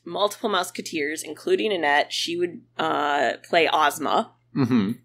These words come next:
Speaker 1: Uh, and it was going to be this huge production that would be up to par with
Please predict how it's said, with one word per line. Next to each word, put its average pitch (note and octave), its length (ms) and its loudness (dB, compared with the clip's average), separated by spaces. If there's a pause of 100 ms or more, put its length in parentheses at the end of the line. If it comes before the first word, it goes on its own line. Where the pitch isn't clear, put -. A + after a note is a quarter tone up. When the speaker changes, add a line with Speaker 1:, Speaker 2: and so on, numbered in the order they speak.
(180)
Speaker 1:
Uh, D#3+ 340 4
and E3 180 2
it E3+ 120 -4
was F3 120 -8
going F#3 320 0
to E3+ 760 -8
be F3 680 -8 (560)
this - 540 -8
huge D4 440 0
production G3 680 2
that E3 180 0
would D#3+ 500 -2 (520)
be A#3 240 2
up G#3 180 4
to G#3 140 -10
par F3+ 340 4
with E3 280 0